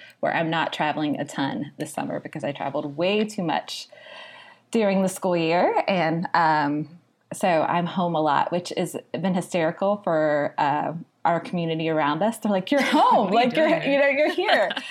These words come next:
Speaker 1: And so what home means is I do a lot of hospitality. Like, we have people
Speaker 2: Oh, yeah, you
Speaker 1: over.
Speaker 2: do.
Speaker 1: And so we are just about to have a lot of out-of-town guests. I have a couple of the C F Rs coming to stay with us, but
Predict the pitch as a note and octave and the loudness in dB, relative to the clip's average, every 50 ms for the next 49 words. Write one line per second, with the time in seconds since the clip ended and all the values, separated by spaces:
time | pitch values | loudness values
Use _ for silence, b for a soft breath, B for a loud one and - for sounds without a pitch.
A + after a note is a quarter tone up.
0 | B B B B G#3+ G#3+ G#3+ G#3+ A#3 G#3+ G#3 G3+ G#3 - A3 A3 C4 B3+ B3+ A#3 | B B B B 0 0 0 2 2 2 4 4 4 2 4 4 4 4 4 4
1 | A3+ A#3+ B3+ B3+ A#3+ G3+ G#3 F#3 - - - F#3+ G3 F#3+ G3 F3+ E3+ E3 D#3+ D3+ | 2 2 2 2 2 0 0 0 0 0 2 2 2 0 0 -2 0 0 0 0
2 | D#3+ F3 D#3+ D#3+ - - D3+ - D#3 E3 D#3 C#3+ D#3 D3+ D3+ D#3+ D#3 - D#3+ F3 | 0 0 -2 -4 -4 -6 -6 -2 -2 0 0 -2 -4 -6 -8 -8 -8 -8 -8 -8
3 | E3+ D#3 - - E3+ - D#3+ E3 - D3+ D#3 - - A#2+ - D#3 D3 D3+ D3+ C#3+ | -8 -8 -8 -8 -10 -8 -6 -6 -4 -4 -6 -6 -6 -6 -8 -8 -8 -10 -10 -12
4 | - - E3+ D3+ D3 D3 C#3+ D3+ E3 D#3+ D#3+ D#3+ E3 - E3+ - G3 D#3+ D#3+ D#3+ | -8 -6 -6 -6 -6 -6 -8 -10 -8 -8 -8 -8 -10 -12 -12 -10 -6 -2 0 0
5 | D#3+ - - F#3 F3 E3 D#3+ D#3 C#3+ C3+ C#3+ - - F3 E3+ D#3+ E3 F#3 - - | 0 -2 -4 -4 -2 0 0 0 0 -2 -4 -6 -4 0 0 0 0 0 0 0
6 | F3 E3+ E3+ - - F#3+ F3 F#3 E3+ F3+ D#3+ D#3+ G#3 A#3 - - - - - - | 0 0 0 -2 -6 -8 -8 -6 -4 -2 0 0 -2 -4 -6 -14 -18 -16 -14 -12
7 | E3 E3+ D#3 E3 F3 - E3+ E3 E3 D3+ D#3+ D#3+ - D#3+ D#3 D#3 D3 D#3 F3 F3 | -12 -12 -12 -12 -10 -10 -10 -8 -8 -10 -12 -12 -12 -12 -8 -6 -4 -2 -2 -2
8 | F#3 F3+ - - F3+ F3+ E3+ - - F#3+ F#3 F3 F3+ F3 - - F3 F3 E3+ F3+ | -4 -6 -8 -10 -12 -10 -12 -10 -8 -6 -6 -4 -6 -4 -2 0 0 0 0 -2
9 | - - - E3 D3+ - - - - | -6 -8 -4 -4 -4 -4 -6 -10 -20